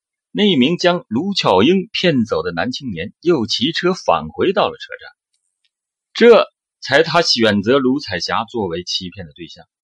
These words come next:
正在巧舌如簧地对卢彩霞说：“东西太多了，我和你姐姐都拿不动，你姐姐让你过去帮忙。”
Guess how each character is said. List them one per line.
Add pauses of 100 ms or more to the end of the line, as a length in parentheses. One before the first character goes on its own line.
(680)
正
在
巧
舌
如
簧
地
对
卢
彩
霞
说 (340)
：“东
西
太
多
了， (280)
我
和
你
姐
姐
都
拿
不
动， (380)
你
姐
姐
让
你
过
去
帮
忙。”